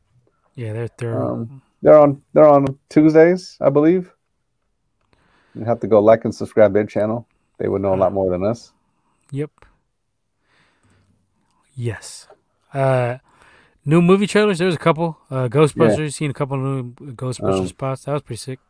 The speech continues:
Speaker 1: I'm,
Speaker 2: I'm still
Speaker 1: I'm,
Speaker 2: amped for
Speaker 1: I'm,
Speaker 2: that.
Speaker 1: I'm amped for that.
Speaker 2: Yeah, I'm still amped for that.
Speaker 1: That shit's
Speaker 2: Way
Speaker 1: gonna be
Speaker 2: better than that
Speaker 1: sick.
Speaker 2: last one.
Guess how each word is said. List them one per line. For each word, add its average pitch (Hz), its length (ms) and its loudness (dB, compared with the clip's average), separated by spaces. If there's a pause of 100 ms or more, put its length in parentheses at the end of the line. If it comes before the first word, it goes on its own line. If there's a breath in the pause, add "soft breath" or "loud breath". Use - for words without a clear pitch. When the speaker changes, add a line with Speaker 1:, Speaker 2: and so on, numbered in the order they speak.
(220)
Speaker 1:
I'm, 151 100 -4
Speaker 2:
I'm - 60 -2
still 110 200 4
Speaker 1:
I'm, 101 80 4
Speaker 2:
amped - 100 0
for 156 40 2
Speaker 1:
I'm, 98 60 2
Speaker 2:
that. 98 100 6
Speaker 1:
I'm 175 80 0 (200)
amped - 80 -20
for - 140 -14
that. 123 200 -12 (400)
Speaker 2:
Yeah, 90 200 -4 (160)
I'm 104 120 -8
still 92 160 -6
amped 85 160 -2
for 85 100 -12
that. 87 200 0
Speaker 1:
That 123 80 -8
shit's - 200 -16
Speaker 2:
Way 104 80 -4
Speaker 1:
gonna 95 40 -2
be 90 60 -4
Speaker 2:
better 101 140 6
than 95 60 0
that 92 100 4
Speaker 1:
sick. 90 40 4
Speaker 2:
last 101 300 4
one. 92 240 -4